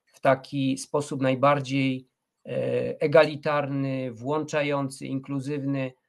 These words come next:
taki, który nie pozostawi nikogo, e, poza, mm, tą, tą transformacją. Czyli w pewnym sensie można powiedzieć, że będzie to, e, transformacja sprawiedliwa, chociaż to określenie zostało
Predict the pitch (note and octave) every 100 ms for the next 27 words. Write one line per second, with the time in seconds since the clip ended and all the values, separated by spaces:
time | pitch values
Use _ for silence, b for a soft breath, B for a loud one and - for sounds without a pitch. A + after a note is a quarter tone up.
0 | _ _ - C#3+ C#3 C#3 - D3 C3+ C3+
1 | C3 C3 B2+ - B2+ B2 B2+ B2 A#2+ C3
2 | A#2+ B2 B2 B2 _ _ _ _ _ C3+
3 | C3 B2 A#2 - C3 A#2 B2+ B2 B2 B2+
4 | B2+ _ _ B2+ B2+ B2+ B2+ B2+ C3+ -
5 | _ C3+ C3 C3 C3+ - C#3 C#3 D3 C#3+
6 | E3+ E3 E3 - - - - - D3 C#3+
7 | F#3+ F#3 F#3 F3+ F3 F3+ E3 E3 D#3+ D#3
8 | D#3 D#3+ D#3+ D3+ D3 D#3 D#3+ D3+ D#3 C#3
9 | b b b _ _ _ _ C#3 D3 C#3
10 | D3+ C#3+ D#3 C#3+ D3 C#3+ C#3+ - D3+ C#3+
11 | D3 C#3+ F3+ D3 C#3 B2+ C3+ D3 C3 -
12 | _ _ _ _ - C#3 C#3 D3 C#3+ D3
13 | C#3+ C#3 C3 - C#3 C#3 C3+ C3 C3